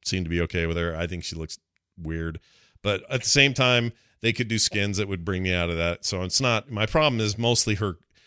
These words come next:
my problem is a hundred percent the way she, uh, looks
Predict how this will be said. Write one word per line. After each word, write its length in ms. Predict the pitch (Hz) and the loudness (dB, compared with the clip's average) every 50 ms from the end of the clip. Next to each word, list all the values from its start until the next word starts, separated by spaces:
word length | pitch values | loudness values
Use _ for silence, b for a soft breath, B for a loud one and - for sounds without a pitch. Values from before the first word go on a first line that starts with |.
| _ _ _ | _ _ _
my 180 | - 131 160 190 | 0 2 2 2
problem 320 | - 226 226 220 208 190 | 4 4 4 4 4 4
is 120 | 160 135 | 2 2
a 80 | 143 131 | 2 2
hundred 260 | 113 190 220 190 135 | 2 2 2 2 0
percent 400 | - 110 95 - 107 101 98 95 | -2 -2 0 2 2 2 0 0
the 80 | 101 107 | -2 -2
way 200 | 104 104 104 101 | 2 2 2 2
she, 440 | - - - 104 95 92 92 - - _ - | 2 2 0 0 -2 -2 -4 -6 -10 _ -6
uh, 360 | 107 104 95 90 87 87 85 80 - _ - | -4 -2 0 0 0 0 -2 -4 -8 _ -16
looks 520 | - 104 107 107 85 - - - - - | -10 -4 -4 -4 -4 -4 -6 -6 -6 -6